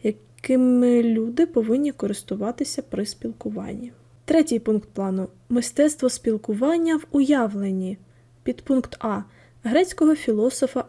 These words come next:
Епіктета, який був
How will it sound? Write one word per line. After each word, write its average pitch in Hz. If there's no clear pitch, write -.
Епіктета, 208
який 320
був 262